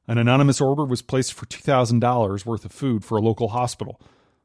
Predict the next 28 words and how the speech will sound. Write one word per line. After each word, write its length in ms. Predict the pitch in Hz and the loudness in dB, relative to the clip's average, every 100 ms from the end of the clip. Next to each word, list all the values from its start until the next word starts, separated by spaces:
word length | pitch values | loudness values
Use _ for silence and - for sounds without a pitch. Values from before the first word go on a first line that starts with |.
| - | -6
Last 300 | 113 131 - | 0 0 0
week, 280 | 123 151 _ | -2 -2 _
twenty 260 | - 147 151 | 0 2 2
pizzas, 500 | - 151 156 151 - | 0 -2 -2 -2 -4
twenty 260 | 135 139 | 2 4
calzones, 600 | 151 135 127 117 135 147 | 4 4 4 6 4 4
and 280 | 120 110 120 | 2 0 -2
twenty 280 | - 151 135 | -4 0 0
chicken 400 | - 160 151 123 | 0 -2 0 0
parm 320 | - 143 151 | 0 -2 0
rolls 280 | 117 117 113 | 2 2 2
went 180 | 113 120 | 2 2
out 180 | 123 - _ _ _ | 0 -4 _ _ _
to 100 | - | 0
the 100 | 127 | 4
emergency 540 | 127 127 131 123 110 113 | 6 6 4 2 0 -2
ward 340 | 101 113 117 | 0 0 2
of 120 | 113 | 2
another. 340 | 110 101 90 - _ _ _ _ _ _ - | 2 0 -4 -12 _ _ _ _ _ _ -2
And 120 | 135 | 2
a 40 | |
retired 480 | 143 - 180 165 160 | 2 0 2 2 2
firefighter 680 | - 139 120 110 107 110 117 | 0 0 0 -2 -2 -2 -2
sent 160 | 135 | 0
a 60 | 123 | 2
local 280 | 127 120 120 | 0 -2 -4
firehouse 600 | - 113 117 113 113 - | 0 0 0 0 -2 -2
a 180 | 98 | -6